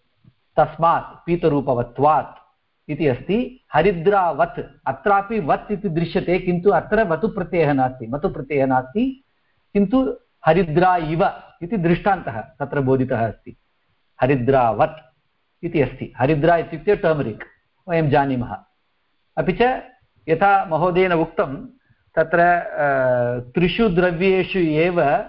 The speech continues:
रूपं भवति, पृथिव्यां, जले, अपि च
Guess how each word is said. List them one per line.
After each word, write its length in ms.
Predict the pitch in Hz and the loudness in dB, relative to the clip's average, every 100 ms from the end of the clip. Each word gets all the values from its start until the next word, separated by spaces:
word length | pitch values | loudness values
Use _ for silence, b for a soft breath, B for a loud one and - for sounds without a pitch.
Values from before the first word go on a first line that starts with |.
| - _ _ _ _ _ _ _ 143 | -14 _ _ _ _ _ _ _ -2
रूपं 520 | 143 202 208 214 165 | 2 2 2 -2 -2
भवति, 500 | 156 143 - 104 - _ _ _ _ _ _ _ - | -2 -4 -6 -10 -18 _ _ _ _ _ _ _ -4
पृथिव्यां, 720 | 135 160 151 147 170 202 247 - _ _ _ _ _ _ _ _ 139 | -2 0 0 2 2 0 -4 -10 _ _ _ _ _ _ _ _ -10
जले, 560 | 101 131 143 175 214 240 - _ _ _ - | -2 0 2 2 0 -2 -12 _ _ _ -4
अपि 220 | 147 | 0
च 100 | 175 | 0